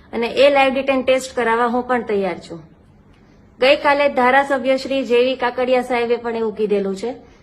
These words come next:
કે અમે આમને ઓળખતા નથી, આનંદ કાકડિયા અમને ઓળખતો નથી કે અમારે એની સાથે વાતચીત નથી થતી. હા, જેવી કાકડિયા સાહેબ, તમે અમને નથી ઓળખતા,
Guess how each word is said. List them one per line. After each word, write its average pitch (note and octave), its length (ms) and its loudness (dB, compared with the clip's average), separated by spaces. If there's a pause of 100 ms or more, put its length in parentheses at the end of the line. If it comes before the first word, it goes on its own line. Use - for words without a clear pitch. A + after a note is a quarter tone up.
(100)
કે A#3 180 -6
અમે C4 260 0
આમને C4 260 0
ઓળખતા C#4 440 2
નથી, C#4+ 320 -6 (360)
આનંદ A3+ 320 -2
કાકડિયા C4 480 0
અમને B3 140 0
ઓળખતો G#3 360 -4
નથી G3 320 -8 (360)
કે C4 100 -4
અમારે C4+ 300 2
એની A#3+ 200 0
સાથે A3 240 -2
વાતચીત A3+ 420 -4
નથી G3 280 -10
થતી. E3 300 -20 (800)
હા, G#3+ 220 0 (880)
જેવી C#4 360 0
કાકડિયા C#4+ 420 2
સાહેબ, C#4 160 0 (260)
તમે C4+ 260 0
અમને D4+ 200 0
નથી D4+ 280 0
ઓળખતા, A3+ 440 -2